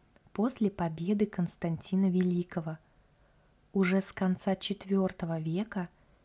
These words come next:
весь христианский мир праздновал Рождество именно в этот день,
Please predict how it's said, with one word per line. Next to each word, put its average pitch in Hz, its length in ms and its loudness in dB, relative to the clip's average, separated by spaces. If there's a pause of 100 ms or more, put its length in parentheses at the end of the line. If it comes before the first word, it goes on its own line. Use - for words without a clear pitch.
(300)
весь 196 280 4
христианский 180 800 -2
мир 170 340 2 (100)
праздновал 175 640 -2
Рождество 170 760 -2 (500)
именно 202 520 4
в 156 100 -4
этот 180 320 -2
день, 156 320 -2